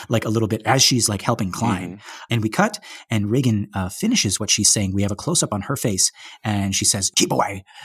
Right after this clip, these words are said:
Speaker 1: The sow is mine."
Speaker 2: Mm-hmm.
Speaker 1: And again, like, this association with, like, animals, right?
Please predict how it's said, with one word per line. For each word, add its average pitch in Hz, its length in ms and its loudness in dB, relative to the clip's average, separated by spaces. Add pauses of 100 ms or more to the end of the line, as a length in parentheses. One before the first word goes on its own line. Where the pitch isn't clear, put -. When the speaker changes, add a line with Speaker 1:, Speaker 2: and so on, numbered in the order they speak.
(120)
Speaker 1:
The - 60 -6
sow - 420 2
is - 120 2
mine." 92 400 -2
Speaker 2:
Mm-hmm. - 60 -14 (600)
Speaker 1:
And 110 300 2 (120)
again, 107 400 0 (100)
like, 107 300 -4 (120)
this 110 200 2
association 139 580 2
with, 98 240 -4
like, 92 180 -8
animals, 151 460 0
right? 110 220 -2